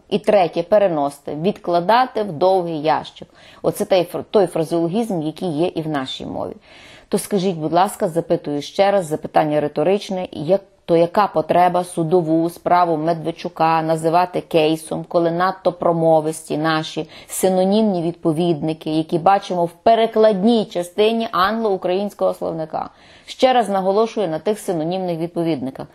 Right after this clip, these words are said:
Справа, випадок, обставина, стан.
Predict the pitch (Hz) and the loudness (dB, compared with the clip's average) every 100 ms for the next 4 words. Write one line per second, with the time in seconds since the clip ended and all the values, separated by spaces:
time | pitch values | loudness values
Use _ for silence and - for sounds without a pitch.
0 | _ - - 202 180 143 143 _ _ _ | _ -20 -4 0 0 -2 -8 _ _ _
1 | 175 202 175 139 143 _ _ 202 202 - | 0 0 0 -4 -8 _ _ -4 -4 2
2 | 190 160 139 139 - _ - - 202 147 | 2 2 -2 -6 -14 _ -12 0 0 0
3 | 143 | -6